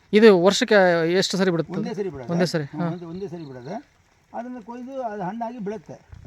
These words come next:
Speaker 1: ಹಾ, ಹಾ.
Speaker 2: ಅದನ್ನ ಬೀಜ ರೆ-, ರೆಡಿ ಮಾಡಿ ಇಟ್ಟಿರ್ತೀವಿ ನಾವು.
Speaker 1: ಹಾ, ಹಾ, ಹಾ.
Speaker 2: ಬೇಕಂದವರಿಗೆ ಗುರುಗಳಿಗೆ ಕೊಡೋದು, ಇಲ್ಲಾಂದ್ರೆ ಸ-, ಮ-, ಮಠಕ್ಕೆ
Speaker 1: ಹಾ, ಹಾ.
Speaker 2: ಈ ಥರದ ಕಾಲ ಕೊಡ್ತೀವಿ.
Speaker 1: ರುದ್ರಾಕ್ಷಿ.
Speaker 2: ಹಾ, ರುದ್ರಾಕ್ಷಿ.
Speaker 1: ಹ್ಮ್.
Speaker 2: ರುದ್ರಾಕ್ಷಿ ಮರ,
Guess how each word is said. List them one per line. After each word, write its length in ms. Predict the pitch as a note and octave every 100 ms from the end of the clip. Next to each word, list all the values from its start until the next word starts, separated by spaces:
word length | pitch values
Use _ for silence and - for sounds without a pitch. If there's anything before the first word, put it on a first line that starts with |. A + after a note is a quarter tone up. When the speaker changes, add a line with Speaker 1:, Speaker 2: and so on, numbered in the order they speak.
| - -
Speaker 1:
ಹಾ, 140 | F#3+
ಹಾ. 340 | E3 F3+ D3+
Speaker 2:
ಅದನ್ನ 220 | A3 B3+ D4+ C#4+ A3+
ಬೀಜ 260 | A3 F#3+ A3
ರೆ-, 240 | A3+ G#3
ರೆಡಿ 180 | F#3 F#3+
ಮಾಡಿ 200 | G3 A3+
ಇಟ್ಟಿರ್ತೀವಿ 440 | A#3+ F3 G3+ D3 B2
ನಾವು. 260 | C3+ G3 E3
Speaker 1:
ಹಾ, 60 |
ಹಾ, 60 | F3
ಹಾ. 240 | E3 D3+ B2
Speaker 2:
ಬೇಕಂದವರಿಗೆ 640 | C3 D3+ F3+ G3+ B3+ A3+
ಗುರುಗಳಿಗೆ 380 | F3+ G#3 G#3+ G#3
ಕೊಡೋದು, 280 | F3+ E3+
ಇಲ್ಲಾಂದ್ರೆ 380 | E3+ E3+ E3+ F3
ಸ-, 80 | E3
ಮ-, 580 | D#3+ D3+ D#3 C#3+ C#3 B2+ _
ಮಠಕ್ಕೆ 300 | D3+ E3+ D#3+
Speaker 1:
ಹಾ, 320 | B2 _ F#3 E3+
ಹಾ. 300 | E3+ D3+ F#3+
Speaker 2:
ಈ 40 |
ಥರದ 220 | F3+ D#3+
ಕಾಲ 160 | D3 F#3+
ಕೊಡ್ತೀವಿ. 340 | F#3 C#3 A#2+ _ _ _ _ _ _ _ _ _ _
Speaker 1:
ರುದ್ರಾಕ್ಷಿ. 500 | F3 E3 F3+ - D3 -
Speaker 2:
ಹಾ, 100 | C#3+
ರುದ್ರಾಕ್ಷಿ. 420 | D3 D#3 C#3+ -
Speaker 1:
ಹ್ಮ್. 300 | - - D#3
Speaker 2:
ರುದ್ರಾಕ್ಷಿ 420 | D3+ E3+ B3 F3+
ಮರ, 180 | G#3 G3